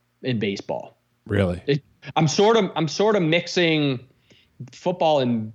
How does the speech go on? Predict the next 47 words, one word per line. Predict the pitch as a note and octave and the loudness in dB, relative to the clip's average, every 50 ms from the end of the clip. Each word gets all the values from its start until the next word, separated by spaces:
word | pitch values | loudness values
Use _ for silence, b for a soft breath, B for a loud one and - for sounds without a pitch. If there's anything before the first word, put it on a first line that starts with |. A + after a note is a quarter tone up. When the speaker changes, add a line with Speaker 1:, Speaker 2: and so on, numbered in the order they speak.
| _ - - _ _ _ _ _ _ - | _ -20 -20 _ _ _ _ _ _ -8
Speaker 1:
football | - F3+ F3 E3+ D3+ C#3+ | -6 -4 -2 0 0 2
and | C3 A#2 A2+ A2 A#2+ - | 2 0 -2 -4 -6 -2
ba-, | - C3 C3+ C#3 C#3 B2+ - | 0 2 2 2 2 0 0
uh, | C3 A#2+ A2+ | 0 0 0
basketball | A2 A#2 A#2+ C3 C#3 C#3 - - B2 - B2 A#2 A#2 A#2 A#2 A#2 A2+ A2 A2+ G#2+ G2+ - - | 0 2 2 2 2 0 -2 -4 -2 0 0 2 2 2 2 2 2 2 0 -2 -4 -4 -2
into | C#3 C3 B2+ B2 A#2+ A#2 A2+ G#2+ F#2+ - - _ _ _ _ _ _ _ - A2+ | 0 0 2 2 2 2 0 0 -4 -6 -12 _ _ _ _ _ _ _ -8 -2
Speaker 2:
So | G#2+ G#2+ D3 C#3 | 2 4 6 6
if | C#3 C3+ | 6 6
you | C#3 | 4
Speaker 1:
one | C3+ B2+ | 4 4
Speaker 2:
just | B2 F#3 F#3 - - | 4 4 2 2 2
called | F#3+ F3+ F3 D#3+ | 2 2 2 2
it | D#3 C#3 | 2 2
a | B2+ | 2
soft | - G#2+ C#3 B2+ A#2+ A2 - | 2 4 4 4 4 2 0
cap | - - A2+ F#2 D#2+ - - - - - _ _ _ _ - | 0 0 2 2 0 -2 -4 -8 -10 -10 _ _ _ _ 0
where | A2+ G#2+ | 2 2
you'd | G2+ G2 G2+ G2 | 4 4 2 0
fine | - - B2 A2 A2 A2+ G#2+ | 0 0 2 2 4 4 2
to | A2 | 2
go | G2 A2 G#2 G2+ G2 G2 | 2 4 4 4 4 2
over | G2 G2 F#2 G2+ G2 G2+ | 2 2 2 2 2 2
or, | G2+ F2 F#2 G#2 F#2 F2+ F#2 | 0 0 -2 -2 0 0 0
or | G#2 - - G2+ F2 | 0 0 -2 -4 -4
fined | - - - G#2+ G#2+ G#2+ G#2 G2+ | -4 -2 0 2 4 4 4 4
if | F#2+ - A2 | 2 2 2
you | G2 | 2
didn't | G2+ G2 F2 | 2 2 2
hit | G2+ F#2+ | 0 -2
the | - F#2 | -2 -4
floor, | - - G#2 G2+ F#2+ | -4 -2 0 0 4
whatever | F#2+ G#2+ G#2+ G2+ | 4 4 4 4
you're | G#2 G2+ | 2 2
gonna | G2 F#2 F2+ | 0 0 -2
do, | F2 E2+ G2+ G#2 F#2+ F2 E2+ - b b b b b b b b b b b b b b _ _ _ _ _ - | -2 0 0 2 2 0 -2 -4 b b b b b b b b b b b b b b _ _ _ _ _ 0
I | B2 C3 | 0 0
think | - - F#3+ G3+ F3 | 2 2 0 0 0
you | F#3+ F3 | 0 -2
could | - D3 A#2 G#2 | -2 -2 -2 0
get | - D#3+ D3+ - | 0 0 0 2
there. | - F#2+ F2 | 0 0 0
And | D#2+ F#2+ G2+ G#2+ | 0 0 0 0
let | B2 C3+ | 2 2
me | C3+ | 2
tell | B2 - C#3+ B2+ | 2 2 4 4
you | A2 G#2 | 4 4
why. | A2 B2 A#2 F2 D2+ - | 4 4 2 0 -2 -4